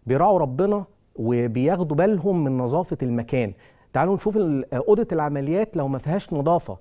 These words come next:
لأن في حاجة مهمة قوي في أي مكان، آه، في،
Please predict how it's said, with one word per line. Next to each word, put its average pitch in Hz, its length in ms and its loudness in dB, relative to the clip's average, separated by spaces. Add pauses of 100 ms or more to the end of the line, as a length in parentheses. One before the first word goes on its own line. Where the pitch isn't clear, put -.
(400)
لأن 127 340 0
في 208 160 0
حاجة 214 280 2
مهمة 180 440 0 (120)
قوي 214 240 2
في - 240 -12
أي 190 420 2
مكان، 123 540 0 (420)
آه، 120 140 -2
في، 190 380 0